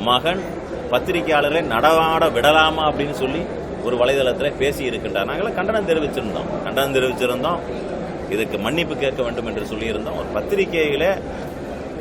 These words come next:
ஒரு அநியாயத்தை தட்டி கேட்டு எழுதின பத்திரிகையாளர்களை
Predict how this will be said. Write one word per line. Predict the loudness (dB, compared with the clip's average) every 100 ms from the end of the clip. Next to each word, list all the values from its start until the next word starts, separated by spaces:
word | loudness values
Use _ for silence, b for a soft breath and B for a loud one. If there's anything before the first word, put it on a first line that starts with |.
| -10 -10 -8
ஒரு | -4
அநியாயத்தை | -2 0 2 2 2 0 0
தட்டி | 0 0 -2 0
கேட்டு | -2 0 -2
எழுதின | 2 2 2 0 0
பத்திரிகையாளர்களை | 2 2 0 -2 0 2 2 2 0 0